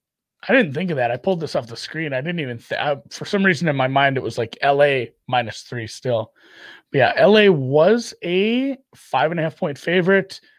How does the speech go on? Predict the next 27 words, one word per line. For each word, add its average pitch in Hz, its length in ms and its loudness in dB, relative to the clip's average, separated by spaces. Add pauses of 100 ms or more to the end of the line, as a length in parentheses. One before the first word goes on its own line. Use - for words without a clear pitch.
(360)
We 151 120 -4
grabbed 170 280 4
this 170 220 -2
on 147 120 -2
the 135 140 -4
beautiful 147 600 2
Sunday 170 380 -4
opener 147 300 -2
stream. 135 400 -8
This 156 180 -8
will 139 160 -4
live 139 220 2
up 139 160 0
there 131 180 -2
with 123 220 -6
the 123 160 -8
Seattle 127 400 0
minus 123 260 -4
four, 139 260 2
hopefully. 156 540 0 (800)
Um, 127 640 0 (1200)
we 135 140 -8
said, 127 360 -2
"Maybe 190 240 2
Goff 170 280 2
doesn't 104 300 -10
play." - 160 -14